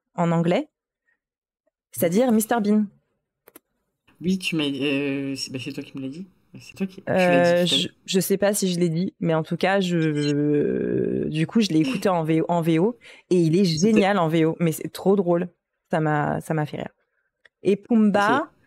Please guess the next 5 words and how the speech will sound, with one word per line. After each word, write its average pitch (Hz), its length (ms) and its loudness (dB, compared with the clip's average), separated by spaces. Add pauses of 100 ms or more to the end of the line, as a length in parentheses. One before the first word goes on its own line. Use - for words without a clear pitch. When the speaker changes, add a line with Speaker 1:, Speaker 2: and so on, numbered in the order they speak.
(400)
Speaker 2:
Ok. - 60 0
Speaker 1:
euh, 170 600 2
la 185 160 2
version 202 720 -4 (1800)
euh, 175 240 0